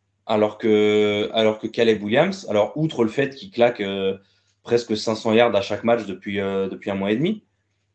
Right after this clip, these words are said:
mais après, c'est aussi le fait qu'il, qu'il ait une O-line qui est un peu, euh, K un K et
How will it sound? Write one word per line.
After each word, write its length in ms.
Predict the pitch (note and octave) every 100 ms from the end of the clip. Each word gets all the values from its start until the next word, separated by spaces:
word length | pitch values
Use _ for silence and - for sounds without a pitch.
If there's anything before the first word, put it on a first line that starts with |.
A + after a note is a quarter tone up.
| _ -
mais 440 | G#2+ G#2 G#2 - _ _ _ _ _ _ _ -
après, 300 | A#2 - D3
c'est 120 | B2+
aussi 240 | G#2+ -
le 60 | A#2
fait 300 | - C#3+ C3+
qu'il, 260 | - G2+ F#2+
qu'il 200 | A2 A2
ait 100 | A2
une 100 | A2
O-line 400 | A2+ B2 C3 A#2
qui 100 | G#2
est 40 |
un 80 | F#2+
peu, 280 | A2+ A2 G2+
euh, 40 |
K 100 | F#2+
un 200 | G#2+ G#2+
K 380 | G#2+ G#2+ A#2 G2
et 440 | F#2+ F#2+ F#2+ -